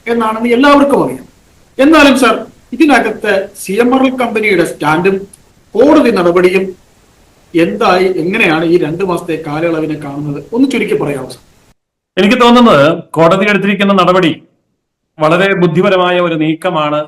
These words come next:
Speaker 2: എന്നാണ്. ഇവിടെ സ്റ്റേ ചോദിച്ചിരിക്കുന്നത് സി എം ആർ എൽ കമ്പനിയാണ് എങ്കിലും,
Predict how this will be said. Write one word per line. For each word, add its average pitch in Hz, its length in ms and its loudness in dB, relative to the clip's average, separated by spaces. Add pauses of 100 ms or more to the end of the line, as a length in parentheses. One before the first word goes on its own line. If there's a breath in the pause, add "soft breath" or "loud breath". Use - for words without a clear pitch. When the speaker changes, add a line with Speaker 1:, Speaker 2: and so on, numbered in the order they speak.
Speaker 2:
എന്നാണ്. 123 280 -6 (1000)
ഇവിടെ 170 260 2
സ്റ്റേ 190 320 2
ചോദിച്ചിരിക്കുന്നത് 214 960 0
സി - 160 -8
എം 190 240 2
ആർ 190 80 0
എൽ 196 180 0
കമ്പനിയാണ് 156 680 -2
എങ്കിലും, 139 460 -6